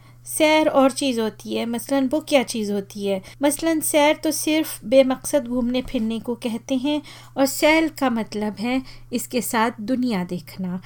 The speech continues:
हर शय से लुत्फ़ अंदोज होना, ज़रा सा लापरवाह हो जाना। तो तुम सैल नहीं करते? करता हूँ चाचा जी, रोज़ाना करता हूँ।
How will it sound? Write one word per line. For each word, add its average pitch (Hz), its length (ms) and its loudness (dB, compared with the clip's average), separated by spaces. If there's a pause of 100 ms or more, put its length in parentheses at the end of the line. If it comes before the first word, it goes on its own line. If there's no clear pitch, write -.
(280)
हर 311 220 4
शय 226 360 0
से 254 220 0
लुत्फ़ 247 400 -2
अंदोज 202 420 -2
होना, 226 380 -2 (320)
ज़रा 285 300 6
सा 294 180 0
लापरवाह 220 560 -2
हो 190 200 -2
जाना। 208 420 -4 (340)
तो 277 100 4
तुम 277 220 0
सैल 240 440 0
नहीं 233 320 -2
करते? - 460 -6 (440)
करता 254 340 -4
हूँ 269 200 0
चाचा 190 380 -4
जी, 233 240 -6 (380)
रोज़ाना 269 520 4
करता 202 400 -8
हूँ। 233 240 -4